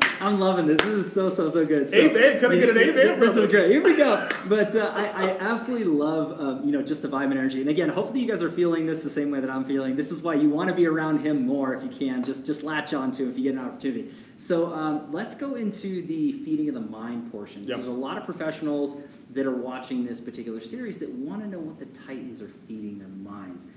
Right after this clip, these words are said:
Speaker 1: How are they growing? What are they really doing to excel in their business and their life? So, uh,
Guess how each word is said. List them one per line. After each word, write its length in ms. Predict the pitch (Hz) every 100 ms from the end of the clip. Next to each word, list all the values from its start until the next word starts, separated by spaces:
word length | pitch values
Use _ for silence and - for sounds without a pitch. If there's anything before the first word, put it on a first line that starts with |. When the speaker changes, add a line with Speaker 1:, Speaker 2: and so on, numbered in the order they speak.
| -
Speaker 1:
How 260 | 107 - 135
are 80 | 147
they 100 | 151
growing? 680 | 139 131 160 170 135 110 107
What 100 | 123
are 60 |
they 100 | 135
really 280 | 139 139 139
doing 280 | 113 120 120
to 100 | 120
excel 500 | 113 - - 120 110
in 80 | 107
their 100 | 104
business 440 | 98 113 110 104 107
and 100 | 104
their 80 |
life? 300 | 107 139 120
So, 240 | - 120 - - - 117
uh, 220 | 117